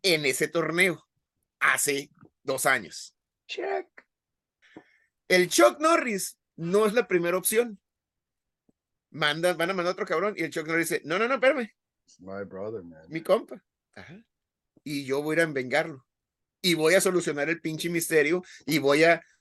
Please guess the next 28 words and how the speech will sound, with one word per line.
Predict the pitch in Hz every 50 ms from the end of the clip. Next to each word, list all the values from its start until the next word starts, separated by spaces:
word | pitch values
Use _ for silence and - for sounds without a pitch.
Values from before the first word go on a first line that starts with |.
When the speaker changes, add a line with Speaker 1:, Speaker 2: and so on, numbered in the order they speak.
| _ _
Speaker 1:
bring | _ - - 156 170 175 180 180
down | 175 165 165 175 175
the | 165 156
organization | 151 143 139 143 135 131 - 151 151 147 143 151
Speaker 2:
¡A | 156 147 147
Speaker 1:
all | 143
by | 135 147
Speaker 2:
huevo! | 165 160 160 165 175 185 190 190 196 190 185 180
Speaker 1:
myself". | 185 185 - - -
Speaker 2:
<laughs> | - - - - - 240 202 - - 226 262 - - - - 247 202 - - - 208 220 - - - - 427 - - - - - - -
Speaker 1:
Pinche | 220 220 214 - 220 226 240 208 - - - 226 220 208 - - -
Chuck | 214 190 196 190 - - 202
Norris, | 202 196 196 190 196 196 196 196 202 202 202 196 185
güey. | 185 180 175 170 170
No, | 180 185 196 208 240
hombre, | 285 - 381 370 359 311 277
güey. | 233 185 151 135 117 - _ _ _ _ _ _ _ _ _ _ _ _ _ _ _ _ _ _ -
Speaker 2:
Ah, | - - 196 254 262 240 208
y, | - 190
y | 208 - -
hasta, | 277 269 269 269 269 208 208 254
Speaker 1:
Ah. | 254 -
Speaker 2:
hasta | - - 202 - - 226
el | 208 190 180
nombre | - 226 240 254 240
está | 240 - 233 226
mejor, | 233 226 - - 180 214 233 208
güey. | 202 196 185 165 135